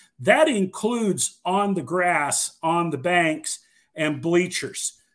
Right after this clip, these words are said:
They do not <laughs> have twenty-five hundred separate seats in that stadium. So, you know, I, that is kinda nuts that people have gone bonkers with that. Uh, you know, it, it, people,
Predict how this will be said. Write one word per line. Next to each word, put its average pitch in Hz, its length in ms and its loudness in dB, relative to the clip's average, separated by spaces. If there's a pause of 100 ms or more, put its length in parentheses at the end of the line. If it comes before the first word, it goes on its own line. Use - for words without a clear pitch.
They 190 200 2
do 220 180 0
not 214 400 2
<laughs> - 200 -14
have 196 540 -4
twenty-five 165 720 -4
hundred 151 520 -4 (800)
separate 180 580 0
seats - 640 -2 (340)
in 151 180 -4
that 156 220 -2
stadium. 143 580 -4 (140)
So, 151 580 4 (460)
you 208 160 -2
know, 135 200 -2 (100)
I, 123 260 -10 (340)
that 180 220 4
is 202 220 6
kinda 170 280 0
nuts 156 500 -2
that 135 520 -6
people 151 300 -4
have 135 100 -4
gone 143 240 -4
bonkers 151 460 -6
with 127 140 -4
that. 131 240 -6
Uh, 147 140 -4
you 175 240 0
know, 147 260 -2 (400)
it, - 220 -10 (140)
it, 294 480 -12
people, 226 340 -4